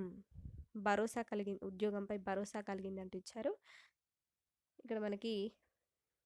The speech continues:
మాది ఖమాన్పూర్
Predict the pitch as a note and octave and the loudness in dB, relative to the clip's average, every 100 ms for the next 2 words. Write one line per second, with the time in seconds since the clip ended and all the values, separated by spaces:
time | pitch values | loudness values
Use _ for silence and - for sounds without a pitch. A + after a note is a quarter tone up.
0 | _ _ _ _ _ _ _ _ _ _ | _ _ _ _ _ _ _ _ _ _
1 | - A#3+ A#3+ B3+ A#3 A3 - _ _ _ | 6 10 10 8 6 2 -2 _ _ _
2 | _ _ _ _ - B3+ A#3 C4 C#4+ C#4+ | _ _ _ _ 2 8 10 10 10 10
3 | C#4+ C#4+ | 10 10